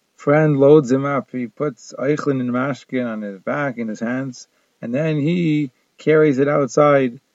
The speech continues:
into, uh, the Rosh Hashanah.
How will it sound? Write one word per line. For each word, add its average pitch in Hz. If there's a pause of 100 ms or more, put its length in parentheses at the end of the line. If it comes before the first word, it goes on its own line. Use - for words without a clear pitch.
(220)
into, 123
uh, 113 (440)
the 120
Rosh 117
Hashanah. 110